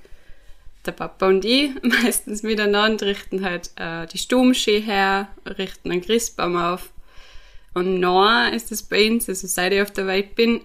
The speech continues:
ähm, gehen wir über Kirche da. Also wir gehen auf,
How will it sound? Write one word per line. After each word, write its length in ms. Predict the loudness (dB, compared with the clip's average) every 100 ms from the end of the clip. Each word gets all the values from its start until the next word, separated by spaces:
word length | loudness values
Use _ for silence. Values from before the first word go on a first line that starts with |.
| 2
ähm, 720 | 4 4 4 2 0 -2 0
gehen 260 | 2 2 2
wir 320 | 2 4 2
über 500 | 4 4 4 2 0 -4 -16 -18 -18 -6
Kirche 400 | -2 -2 -2 -2
da. 240 | 4 6 6 4 0 -12 -16 -14 -14 -14 -16 -4
Also 400 | 2 2 2 0
wir 520 | 2 0 0 0 0
gehen 200 | 0 2
auf, 360 | 4 4 2